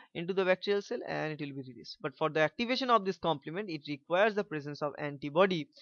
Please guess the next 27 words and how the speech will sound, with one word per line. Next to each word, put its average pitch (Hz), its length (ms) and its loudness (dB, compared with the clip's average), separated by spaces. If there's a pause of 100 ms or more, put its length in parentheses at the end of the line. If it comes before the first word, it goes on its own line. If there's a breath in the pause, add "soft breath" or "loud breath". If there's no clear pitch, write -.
(300 loud breath)
uh, 139 320 2
via 147 340 4
one 151 240 0
important 156 480 -4
pathway 143 440 -4
of 175 220 0
complement 147 460 -8
activation. 143 600 -2 (260 loud breath)
Okay, 202 240 4 (120)
so - 120 -8
this 233 220 -2
is 277 120 0
the 277 100 0
process 196 460 4 (140)
of 147 360 6
antibody 143 540 -6
mediated 139 640 -6 (280)
killing 233 320 -2 (260 soft breath)
in 147 80 -8
three 147 200 -6
different 143 340 -8
ways, 233 280 4 (220 soft breath)
and 143 80 -6
I 143 40 -6
hope 208 220 2
that's 226 180 4
helpful. 220 300 0